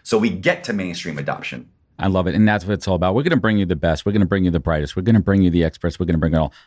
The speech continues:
Speaker 2: I'm excited. Kevin's excited. So let's
Speaker 1: Woo!
Speaker 2: do this. Let's get this show on the road. We would like to thank everybody for joining us on the inaugural episode of The Immutable Mindset. We know how valuable your time is, so we'll treat it with care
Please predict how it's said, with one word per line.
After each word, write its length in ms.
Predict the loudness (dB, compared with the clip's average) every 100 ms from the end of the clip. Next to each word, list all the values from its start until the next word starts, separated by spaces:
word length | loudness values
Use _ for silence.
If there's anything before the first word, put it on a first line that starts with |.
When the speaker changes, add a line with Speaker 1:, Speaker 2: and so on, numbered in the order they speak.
| _ -2
Speaker 2:
I'm 160 | 0
excited. 580 | 0 2 4 4 0 _
Kevin's 460 | 0 2 4 4 2
excited. 560 | 0 2 2 2 -2 -6
So 180 | 0 2
let's 240 | 4 6
Speaker 1:
Woo! 120 | 4
Speaker 2:
do 140 | 4 -2
this. 280 | -4 -6 -20 _ _ -2
Let's 160 | -2 2
get 200 | 0 2
this 120 | 0
show 200 | 2 2
on 100 | 2
the 60 | 4
road. 220 | 2 4
We 40 |
would 100 | 2
like 180 | 2 0
to 60 | 0
thank 260 | 2 2
everybody 500 | 2 2 4 2 0
for 100 | -4
joining 340 | -2 2 2 2
us 160 | 2
on 120 | 2 2
the 140 | 4
inaugural 560 | 4 4 4 2 0 -2
episode 420 | -6 -2 -2 0
of 160 | -2
The 220 | -2 -2 2
Immutable 480 | 4 4 2 0
Mindset. 800 | 0 0 2 2 2 0 -4 -6 -8 -20 -12 0
We 140 | 4
know 140 | 6 4
how 120 | 4
valuable 460 | 4 4 4 2
your 120 | 0 0
time 320 | 0 2 2
is, 120 | 2
so 80 | 2
we'll 180 | 2 0
treat 220 | 0 2
it 20 |
with 180 | 0 0
care 340 | 0 0 -2